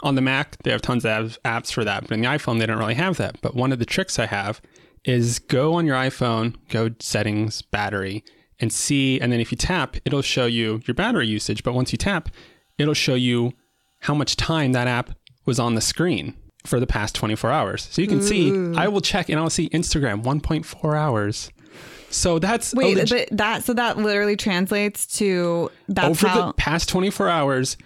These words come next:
Speaker 1: 'cause it's trying to tell you, oh, like, the Instagram op-, app, 'cause it'll tell you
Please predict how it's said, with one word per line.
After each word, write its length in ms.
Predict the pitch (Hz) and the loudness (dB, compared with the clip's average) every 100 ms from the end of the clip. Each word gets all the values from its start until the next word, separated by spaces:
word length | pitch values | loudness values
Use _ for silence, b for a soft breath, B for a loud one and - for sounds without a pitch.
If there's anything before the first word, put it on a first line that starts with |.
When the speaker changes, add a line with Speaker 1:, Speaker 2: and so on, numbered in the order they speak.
| B - | B -2
Speaker 1:
'cause 160 | 160 | 2
it's 140 | 190 - | 2 2
trying 200 | 254 202 | 2 0
to 60 | |
tell 180 | - 170 | 2 2
you, 180 | 165 147 | 2 2
oh, 320 | 151 147 135 | 2 4 4
like, 240 | 127 127 B B B B B | 2 0 B B B B B
the 160 | - 131 | -2 2
Instagram 420 | 143 - 160 127 | 2 2 2 2
op-, 300 | 127 147 _ - 143 | 2 0 _ -4 0
app, 180 | 147 165 | 0 0
'cause 160 | 147 127 | 0 0
it'll 140 | 135 | 0
tell 160 | - 135 | 2 2
you 320 | 123 113 | 2 0